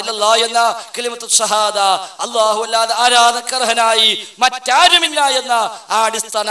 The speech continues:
ആദർശം, അത് മനസ്സറിഞ്ഞു പ്രഖ്യാപിച്ചുകൊണ്ട് എൻ്റെ മുഴുവൻ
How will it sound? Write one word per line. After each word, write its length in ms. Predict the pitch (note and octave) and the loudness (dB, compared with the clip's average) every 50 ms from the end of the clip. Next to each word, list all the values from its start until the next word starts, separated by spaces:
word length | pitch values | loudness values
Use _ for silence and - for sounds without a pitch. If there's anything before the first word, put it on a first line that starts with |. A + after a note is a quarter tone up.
| G3+ G3 G#3+ | -2 -2 -2
ആദർശം, 380 | G#3 G#3 G3+ - - G#3 G3 G3 G3 G3 - - - F#3+ | -2 -2 -2 -2 -2 -2 -4 -4 -8 -14 -16 -6 -4 -2
അത് 100 | A3+ A#3+ A3+ A#3 | -2 -2 -2 -2
മനസ്സറിഞ്ഞു 500 | A#3+ C#4 E4 D#4 - - D4 D4 D4 C#4+ C#4 | 0 0 2 2 2 2 0 0 -2 -2 -4
പ്രഖ്യാപിച്ചുകൊണ്ട് 840 | C#4+ C#4 - C4+ C4 B3+ B3+ B3+ B3+ - C4 A3+ A#3 A#3 A3+ A3+ A3 G#3+ G#3+ G3 G#3+ F#3+ - - G3 G3+ | -4 -2 0 2 4 2 2 0 -2 -4 -4 -4 -8 -10 -8 -8 -6 -6 -6 -6 -10 -14 -12 -8 -6 -6
എൻ്റെ 240 | A#3 A#3+ A3 A3+ A3+ A3 | -6 -6 -6 -6 -6 -4
മുഴുവൻ 300 | A#3 C4+ D4 D#4+ D#4+ D#4+ | -2 -2 2 2 2 2